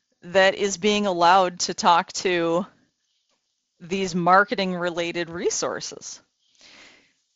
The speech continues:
And the same thing applies to your servers. You're going to have a different security profile for something that's an application server,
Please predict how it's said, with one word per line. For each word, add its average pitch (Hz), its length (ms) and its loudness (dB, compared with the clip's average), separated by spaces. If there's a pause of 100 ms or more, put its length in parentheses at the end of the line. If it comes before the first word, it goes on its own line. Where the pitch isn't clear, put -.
And 226 100 2
the 226 60 0
same 247 260 2
thing 226 220 0
applies 190 500 4
to - 100 -6
your 180 140 0
servers. 233 460 -2
You're 160 120 -4
going 175 340 -2
to 226 60 -2
have 180 440 0
a 170 120 -6
different 180 460 -6
security 185 480 -10
profile 147 600 -2
for 151 180 -6
something 165 460 -4
that's 147 220 -8
an 185 60 -8
application 190 720 -8
server, 143 560 -6